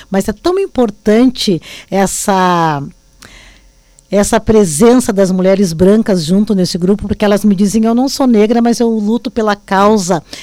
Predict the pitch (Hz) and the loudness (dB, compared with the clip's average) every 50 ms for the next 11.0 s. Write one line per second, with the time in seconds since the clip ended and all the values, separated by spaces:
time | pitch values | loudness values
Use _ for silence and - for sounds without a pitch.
0 | - - 202 214 214 220 233 285 349 - 381 302 - 277 247 - 233 240 233 - | -10 -4 0 0 2 2 2 0 0 -2 -6 -6 -4 -4 -2 -2 -2 -2 -2 -4
1 | - 214 208 208 208 - - 226 208 - - 202 185 180 202 208 208 190 - 190 | -4 -2 -2 -2 -2 -2 -4 -4 -4 -2 -4 -4 0 2 2 2 2 0 -2 -8
2 | - - - 180 - - - 175 156 147 151 147 139 165 165 - 208 208 220 208 | -10 -8 -8 -8 -8 -6 -8 -8 -8 -6 -8 -8 -6 -8 -6 -4 -4 -4 -4 -4
3 | - - 233 220 208 185 - - - - - - - - - 185 190 196 196 196 | -4 -2 -2 0 0 -2 -2 -6 -16 -20 -20 -20 -20 -8 -4 0 0 2 2 2
4 | 190 190 - 220 220 214 247 247 233 - - 220 233 226 214 220 233 - 233 220 | 0 0 0 -2 0 2 2 2 2 2 2 2 2 2 2 2 0 0 0 0
5 | 208 196 180 - 190 180 185 190 185 - 202 196 208 190 180 180 180 180 196 196 | 0 -2 -2 -2 -2 0 0 -2 -2 -4 -8 -6 -6 -4 -2 -2 -2 -2 -4 -4
6 | 190 185 185 185 180 175 165 156 - - 180 214 214 185 165 180 185 180 202 175 | -4 -4 -4 -6 -6 -6 -8 -10 -10 -10 -10 -8 -8 -4 -2 -2 -2 -2 -4 -4
7 | 190 185 185 202 214 - - 233 214 233 269 277 - 285 220 208 247 - - 262 | -2 0 0 0 -2 -2 -4 -2 -2 -2 -2 -2 -2 -2 -2 -2 -4 -2 -2 -4
8 | 269 - 285 254 247 240 226 214 214 226 233 - 240 214 208 208 214 - - 214 | -2 -2 -2 -2 0 0 2 2 2 0 0 0 -2 0 0 -2 -2 -2 -2 -2
9 | 202 202 202 190 190 180 190 190 185 196 190 196 - - 214 196 208 240 247 - | -2 0 0 0 -2 -2 0 0 0 0 0 0 -2 -2 -2 0 0 0 0 -2
10 | - - 254 247 240 247 254 247 294 285 311 - - 240 233 233 208 196 160 | -4 -4 -2 0 0 0 0 0 -2 -2 -2 -2 -2 0 0 0 0 -2 -4